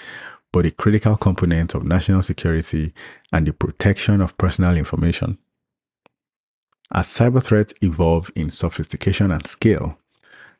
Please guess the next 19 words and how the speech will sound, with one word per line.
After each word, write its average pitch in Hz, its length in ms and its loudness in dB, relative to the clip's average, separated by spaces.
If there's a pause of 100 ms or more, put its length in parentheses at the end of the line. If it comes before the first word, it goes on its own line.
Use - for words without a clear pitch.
the - 140 -6
incident 120 420 2
at 90 140 0
G 95 240 2
A 90 60 4
C - 320 -6 (300)
underscores 90 540 2
the - 140 -2
importance 92 600 2
of - 180 -4
robust 87 500 0
cybersecurity 92 840 0
measures, 76 580 0 (540)
the 80 80 -2
need 87 240 2
for - 180 0
rapid 92 340 0
detection 92 460 0
systems, 76 640 -2